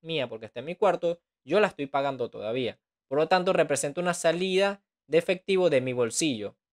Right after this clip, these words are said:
Lo que quiere decir que en contabilidad eso es un pasivo para mí. En otras palabras, un pasivo es las deudas o obligaciones por cumplir. Yo tengo una deuda por cumplir porque tengo que pagar esa lámpara porque si no,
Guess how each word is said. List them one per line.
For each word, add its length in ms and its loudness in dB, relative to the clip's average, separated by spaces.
Lo 80 2
que 120 4
quiere 200 6
decir 400 4
que 80 0
en 100 -2
contabilidad 680 4
eso 180 -4
es 60 -4
un 120 -6
pasivo 480 0
para 200 -2
mí. 180 -16
En 180 0
otras 240 4
palabras, 480 8
un 160 -2
pasivo 480 8
es 140 4
las 200 4
deudas 460 6
o 120 2
obligaciones 580 2
por 160 -4
cumplir. 260 -4
Yo 140 -2
tengo 160 -4
una 160 0
deuda 360 2
por 180 -2
cumplir 380 0
porque 240 -4
tengo 240 -2
que 120 -4
pagar 240 2
esa 180 -2
lámpara 380 0
porque 200 -4
si 140 -10
no, 260 -2